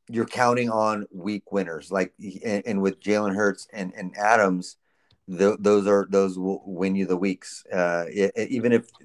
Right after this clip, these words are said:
your other team performs mediocre, the, the, the, the upper, they're, they're performing so high,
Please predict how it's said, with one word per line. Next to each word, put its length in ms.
your 220
other 160
team 420
performs 500
mediocre, 680
the, 560
the, 160
the, 160
the 180
upper, 200
they're, 240
they're 160
performing 480
so 340
high, 520